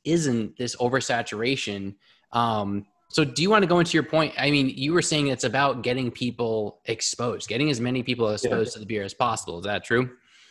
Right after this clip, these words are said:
Speaker 2: Yeah, I think, you know, I, I think Josh Carton, um, and Brent Ryan in the, the opening of our movie talk about, and I, I think they talk about it a little bit later too, that, you know, maybe the number's not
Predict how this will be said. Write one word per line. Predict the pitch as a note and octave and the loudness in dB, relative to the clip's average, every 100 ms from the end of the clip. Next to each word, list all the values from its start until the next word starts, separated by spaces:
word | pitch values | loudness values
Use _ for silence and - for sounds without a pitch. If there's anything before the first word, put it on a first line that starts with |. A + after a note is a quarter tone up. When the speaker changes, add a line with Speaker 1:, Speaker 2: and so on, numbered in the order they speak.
| - _ _ _ _ _ G3 | -20 _ _ _ _ _ -2
Speaker 2:
Yeah, | F#3+ E3 | 2 4
I | B2 | 2
think, | A#2+ D#3 A#2+ - _ _ _ - | 0 -2 -2 -14 _ _ _ -2
you | D#3+ | 0
know, | C3 A2 C3 A#2+ A2+ | 2 0 -4 -4 -4
I, | C3 | -2
I | |
think | B2+ | 0
Josh | A2 A#2 - | 0 0 -2
Carton, | A#2 A#2 - A#2 G#2+ F#2 | -4 -4 -4 -6 -6 -8
um, | A#2 G#2+ G2 F#2+ F#2 - A#2+ | -6 -4 -4 -4 -6 -8 -6
and | A2+ | -2
Brent | A#2+ A2+ | 0 0
Ryan | A2+ A2 A2+ G#2+ G2+ - _ | 0 -2 0 -2 -6 -10 _
in | A#2+ A2+ A2 | -6 -4 -2
the, | G2+ G2 F#2+ - | -2 -2 -4 -6
the | C3 | 0
opening | C3 B2+ A#2 A2 | 2 2 0 -2
of | G2+ | -2
our | G#2+ G#2+ | -2 0
movie | A2+ A2+ G#2 | 0 0 -4
talk | A2+ G#2+ G#2 | -2 -4 -4
about, | G2+ A2 | -6 -4
and | A#2+ | 0
I, | B2+ A#2+ | 0 -2
I | C3 | -4
think | C3 A#2 | -2 -2
they | |
talk | G#2+ A2+ - | -2 -6 -6
about | A2 | -6
it | G2+ | -4
a | |
little | G#2 G2 | -4 -4
bit | F#2+ | -6
later | G#2 G2+ F#2+ | -4 -4 -4
too, | - G#2+ | -4 -2
that, | G2+ G2 | -2 -4
you | A2 | -4
know, | G#2 F#2 _ _ _ - | -4 -6 _ _ _ 2
maybe | F#3 E3 | 4 6
the | C#3 | 4
number's | B2 A#2 G#2+ | 2 2 0
not | A#2+ G2+ | 0 -2